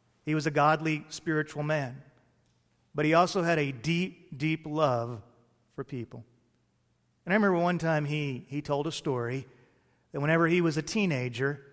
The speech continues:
he wrecked his father's car. And he was dreading having to tell his father that he had wrecked the fa-, the car.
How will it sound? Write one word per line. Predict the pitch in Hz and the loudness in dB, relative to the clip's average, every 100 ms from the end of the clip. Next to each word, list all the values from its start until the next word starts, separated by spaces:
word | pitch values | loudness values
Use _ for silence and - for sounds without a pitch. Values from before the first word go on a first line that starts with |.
| _ _ _ _ _ _ | _ _ _ _ _ _
he | 156 151 | -2 2
wrecked | 151 180 180 - | 6 6 6 -4
his | 151 - | -6 -2
father's | 156 143 143 147 | 0 0 0 -2
car. | - 190 123 110 - _ _ _ _ _ _ _ _ _ _ _ | -2 -2 -2 -8 -16 _ _ _ _ _ _ _ _ _ _ _
And | 165 165 | -4 0
he | 196 | 2
was | 202 190 160 | 4 4 2
dreading | 147 180 202 196 139 113 151 160 - _ _ _ _ _ _ | -8 -2 2 2 2 -4 -12 -14 -18 _ _ _ _ _ _
having | 156 147 143 | 0 0 -2
to | 139 | -2
tell | 185 151 | 2 2
his | 139 131 | 2 -2
father | 165 143 123 123 | 0 0 0 -4
that | 135 | -4
he | 131 | -6
had | 120 | -4
wrecked | 131 127 - - _ 127 | -4 -4 -6 -18 _ -10
the | |
fa-, | 127 127 117 - 175 - | -6 -6 -6 -10 -18 -12
the | 131 | -12
car. | - 143 95 117 | -6 -6 -6 -10